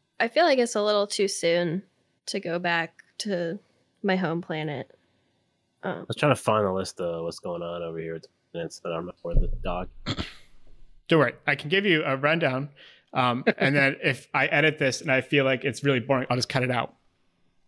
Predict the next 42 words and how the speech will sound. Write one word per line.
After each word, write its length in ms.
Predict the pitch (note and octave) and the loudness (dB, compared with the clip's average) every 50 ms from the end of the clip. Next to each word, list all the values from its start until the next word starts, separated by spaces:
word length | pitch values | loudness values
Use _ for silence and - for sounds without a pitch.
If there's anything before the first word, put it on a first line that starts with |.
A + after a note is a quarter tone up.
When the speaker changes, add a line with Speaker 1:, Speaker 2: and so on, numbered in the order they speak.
| _ _ _ _ _ - | _ _ _ _ _ 0
Speaker 1:
Okay. 360 | A#3+ A3 - F3+ F#3 G3 F#3+ - - - - - - _ _ _ - - | 0 2 2 2 2 0 -2 -8 -16 -20 -20 -20 -20 _ _ _ -8 -2
'Cause 80 | - | 0
I 100 | A#3 A3+ | 0 0
don't 140 | A#3 B3 B3+ | 2 0 2
Speaker 3:
I 40 | A#3+ | 2
actually 360 | A3 C#4 - - - F#3 D#3 | 2 2 2 2 2 2 4
Speaker 2:
I 40 | C#3 | 4
know 80 | D3 | 4
the 40 | D3+ D3+ | 2 2
Speaker 1:
remember 160 | C#3+ C#3+ - | 2 0 0
that. 60 | - E3+ | 0 2
Speaker 2:
planet 280 | D#3 C#3+ C#3+ C#3 C3 | 2 2 2 2 2
that 100 | - B2+ | 2 4
I 120 | B2 A#2+ A2+ | 4 4 4
want 480 | A2 G#2+ A2 A2+ A2+ A2+ A#2 G#2+ - | 2 2 4 4 4 2 0 -2 -4
to 80 | - A2 | -6 -6
go, 380 | G2+ F#2+ G2+ G2+ G2+ G2+ G#2 G2+ _ _ _ _ _ _ _ | -4 -2 -2 -2 0 -2 -4 -4 _ _ _ _ _ _ _
Speaker 3:
No 180 | - E3+ F3+ F#3+ | -2 0 2 2
Speaker 2:
would 40 | F#3+ | 2
Speaker 3:
worries. 180 | E3 C3 B2+ G#2 | 2 0 -2 -4
Speaker 2:
want 120 | G2+ - | -6 -2
to 40 | - | 0
Speaker 3:
Actually, 300 | F3 G#3 - - F3+ D3 | 0 0 2 0 0 0
Speaker 2:
check 100 | C#3+ - | 0 -2
out. 320 | A#2+ A#2+ A#2+ A#2+ B2 A#2+ D3+ | -2 0 2 2 2 2 4
Speaker 3:
let's, 440 | D#3+ F#3 A3 G#3+ - - - - - _ _ _ _ _ _ - | 4 4 2 2 -2 -8 -10 -12 -14 _ _ _ _ _ _ -10
let's, 440 | E3+ D3 C#3 D3 E3 F#3+ - - A#3+ - - - | -6 0 2 2 2 2 2 0 -2 -2 -6 -12
let 220 | - E3 C#3+ C#3+ C#3+ | -4 0 2 4 4
me 100 | D#3+ F3 | 4 4
find 280 | F3 - D#3 D#3 E3+ | 4 4 4 4 4
the 40 | F3+ F3+ | 2 0
Streamlabs. 760 | - - D#3 C#3+ C3+ C3+ C3 B2+ B2 A#2+ C3 F3+ F#3 - - - - - _ _ _ _ _ _ | -2 0 0 0 0 0 0 -2 0 0 -2 -2 -4 -8 -14 -20 -20 -20 _ _ _ _ _ _
Let's 300 | - C#3 C#3 D3+ F3+ D#4 D4+ | -4 0 2 2 2 2 0
Speaker 1:
Hmm. 100 | C4 A#3 | 0 2
Speaker 3:
go 200 | A3 A3 A3+ A#3+ | 2 4 4 4
over 220 | A3 F#3+ F#3 F#3+ | 4 4 4 4
to 80 | F3+ D#3+ | 4 2
Figma 720 | - - - F#3+ F#3+ F3+ E3 C#3+ C3 B2 B2+ C#3 C#3+ - - - - | 2 2 4 4 4 4 4 2 2 2 0 0 -2 -6 -10 -4 0
and 360 | D#3+ D3 D3+ C#3+ C3+ C3+ C3+ | 2 2 2 2 0 -2 -2
we'll 100 | D3 D#3+ | -2 2
go 180 | D#3 F3+ E3 E3 | 4 4 4 4
through 400 | E3 - D#3+ D3+ D3 D3 C#3+ | 2 2 2 2 2 2 0